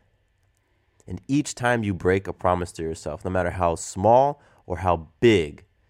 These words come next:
each time you do that, it gets harder for you to make a promise and keep it next time. Because what you're doing is you're essentially telling yourself that you aren't trustworthy. Your confidence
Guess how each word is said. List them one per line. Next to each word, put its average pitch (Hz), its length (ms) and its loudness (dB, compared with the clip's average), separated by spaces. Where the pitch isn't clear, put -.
each 131 220 -4
time 117 240 -4
you 104 80 -2
do 90 180 -2
that, 76 240 -6
it 107 120 -6
gets - 200 -4
harder 92 720 2
for 90 120 -8
you 92 160 -2
to 85 440 -4
make 90 260 -2
a 87 60 -6
promise 85 400 -4
and 82 160 -12
keep 95 200 -10
it - 100 -12
next 78 240 -16
time. - 260 -14
Because 120 360 2
what 113 220 4
you're 117 140 2
doing 101 480 0
is 95 160 -2
you're 110 100 2
essentially 113 520 2
telling 107 280 0
yourself 104 380 0
that 85 100 -2
you 95 280 -4
aren't 101 280 0
trustworthy. 78 640 -8
Your 104 340 6
confidence 117 960 0